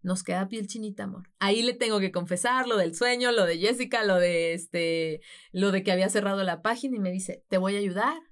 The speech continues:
Me dieron la compu, la saca de su mochilota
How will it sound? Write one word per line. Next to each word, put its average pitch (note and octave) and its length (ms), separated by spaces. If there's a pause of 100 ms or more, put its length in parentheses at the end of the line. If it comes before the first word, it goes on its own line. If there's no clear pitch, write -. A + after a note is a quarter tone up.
Me F3+ 120
dieron F3+ 220
la E3 140
compu, C#4+ 320
la G#3 100
saca G3+ 300
de G#3 80
su F#3 160
mochilota B3 760